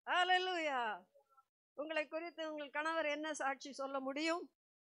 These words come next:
கிரீடமா இருக்க விளங்கு-, விரும்புகிறீர்களா? விருப்பம்தானா? ஆமென். ஹல்லேலூயா,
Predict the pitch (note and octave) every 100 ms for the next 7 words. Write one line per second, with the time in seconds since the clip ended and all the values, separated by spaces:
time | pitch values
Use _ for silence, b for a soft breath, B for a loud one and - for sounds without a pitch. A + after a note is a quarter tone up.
0 | _ _ _ _ C4 D4 C#4+ C4+ C#4 C4
1 | C4+ C4+ C4 C#4 C#4 C#4 A3+ G3+ A3 B3+
2 | D4+ D4 C#4+ C#4+ C#4 C#4 C#4 D#4+ E4 _
3 | _ _ _ _ _ - C4 D4+ D4 D4
4 | C#4+ D4+ D#4+ G#4 - _ _ _ _ _
5 | - G3 G3 G3+ G#3+ F3+ F3+ B3 C4 C#4
6 | C#4+ C#4+ C4+ B3+ G#3+